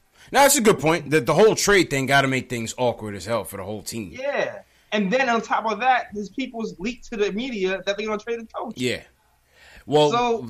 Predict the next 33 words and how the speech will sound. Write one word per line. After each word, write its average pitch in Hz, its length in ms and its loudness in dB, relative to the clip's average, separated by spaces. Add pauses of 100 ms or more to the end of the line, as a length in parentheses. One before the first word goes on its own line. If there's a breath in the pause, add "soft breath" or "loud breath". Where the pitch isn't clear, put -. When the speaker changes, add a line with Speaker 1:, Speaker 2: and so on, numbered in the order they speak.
Speaker 1:
th-, 127 120 -10
well, 127 120 -2
that 170 300 4
Speaker 2:
he 160 60 4
Speaker 1:
was, 123 240 2
uh, 117 760 2
th-, 95 500 -10
that 147 180 2
was 143 160 -2
the 131 80 -2
whole 131 240 0
Rich 131 240 -2
Paul 135 260 0
thing. 120 340 -6
They, 120 140 -6
they, 113 240 -10
they, 139 520 -4 (280)
they 160 160 6
co-, 151 260 -2
completely 131 580 -4
misplayed 123 460 -4
their 113 140 -2
hand 113 280 -4
with 104 100 -8
the, 110 100 -8
from 127 240 -6
the 117 80 -4
whole 127 220 0
Anthony 117 380 -6
Davis 113 340 -6
thing 110 220 -8
on 104 240 -8
down, 104 400 -6